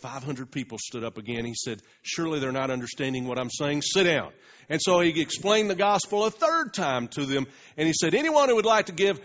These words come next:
their life to Christ, please stand." And again, five hundred people stood to give their life to Christ. What was the difference? One little old invalid lady who was fasting and praying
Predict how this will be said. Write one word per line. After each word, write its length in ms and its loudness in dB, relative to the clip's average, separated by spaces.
their 180 6
life 260 4
to 80 -4
Christ, 420 0
please 240 0
stand." 320 2
And 80 2
again, 480 2
five 340 4
hundred 320 -2
people 440 -2
stood 760 0
to 80 2
give 200 4
their 180 2
life 460 2
to 80 -6
Christ. 960 2
What 160 -6
was 120 -10
the 140 -10
difference? 760 -12
One 200 -8
little 280 -8
old 260 -8
invalid 440 -10
lady 480 -14
who 100 -14
was 220 -16
fasting 440 -12
and 140 -14
praying 440 -20